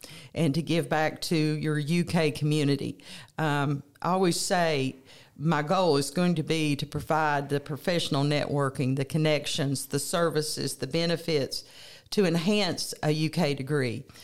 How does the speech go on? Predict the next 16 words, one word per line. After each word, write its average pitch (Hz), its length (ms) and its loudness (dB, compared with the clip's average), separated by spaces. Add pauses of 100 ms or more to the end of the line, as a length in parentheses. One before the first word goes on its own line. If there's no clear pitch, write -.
(260)
Uh, 156 280 0 (100)
to - 160 -2
me, 170 240 2
a 160 40 0
U 170 160 0
K 165 360 -2
degree 156 720 0 (440)
is 143 280 2
w-, 151 200 -8 (220)
more 175 240 4
valuable 156 920 2
than 147 160 2
gold, 135 420 4
as 135 160 0
they 151 160 4
say, 156 460 2